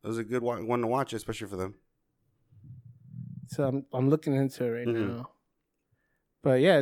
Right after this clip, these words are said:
Speaker 2: so, uh, it does not give me a dollar amount right now.
Speaker 1: So that's what I'm saying. I mean, 'cause when you say highest rating, you didn't, I was
Speaker 2: No,
Speaker 1: wondering if
Speaker 2: highest
Speaker 1: you
Speaker 2: deb-, highest digital debut.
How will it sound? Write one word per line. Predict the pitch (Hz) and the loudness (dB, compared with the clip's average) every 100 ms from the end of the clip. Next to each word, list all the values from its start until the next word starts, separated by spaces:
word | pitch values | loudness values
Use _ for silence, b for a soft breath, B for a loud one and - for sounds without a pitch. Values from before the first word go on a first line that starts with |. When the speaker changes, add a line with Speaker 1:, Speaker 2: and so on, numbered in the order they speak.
| - | 4
Speaker 2:
so, | 147 131 131 127 | 2 4 4 0
uh, | 135 139 135 135 139 135 135 135 135 135 - | -4 0 2 4 4 4 4 4 2 -2 -8
it | - 131 | -8 -8
does | 143 139 | -6 -2
not | 156 165 | 0 0
give | 160 | 0
me | 160 151 147 147 _ _ _ _ _ _ _ _ _ _ _ _ - | 2 2 0 -4 _ _ _ _ _ _ _ _ _ _ _ _ -10
a | |
dollar | 120 - 120 139 123 | -6 -4 -2 0 -2
amount | 107 107 104 98 | -4 -8 -12 -10
right | 120 110 | -10 -8
now. | 104 107 107 117 | -10 -12 -12 -10
Speaker 1:
So | - 135 | -2 2
that's | 135 143 | 2 2
what | |
I'm | 143 | -2
saying. | 131 113 117 | -2 -2 -2
I | |
mean, | 120 113 107 101 | 0 0 -2 -4
'cause | 110 104 | -6 -6
when | 101 113 | -6 -4
you | 117 | 0
say | 135 | 0
highest | 110 113 104 - | 2 2 0 -2
rating, | 113 110 98 95 | -2 -2 -4 -6
you | 101 | -4
didn't, | 110 101 - _ b b | -4 -4 -8 _ b b
I | - | 2
was | 151 | 6
Speaker 2:
No, | 160 | 8
Speaker 1:
wondering | |
if | 131 170 170 | 8 8 6
Speaker 2:
highest | 123 | 6
Speaker 1:
you | 147 135 | 6 4
Speaker 2:
deb-, | 139 | 0
highest | 147 147 147 147 131 | -2 2 4 2 2
digital | 147 139 139 | 2 6 4
debut. | 131 120 117 113 107 | 4 2 2 -2 -4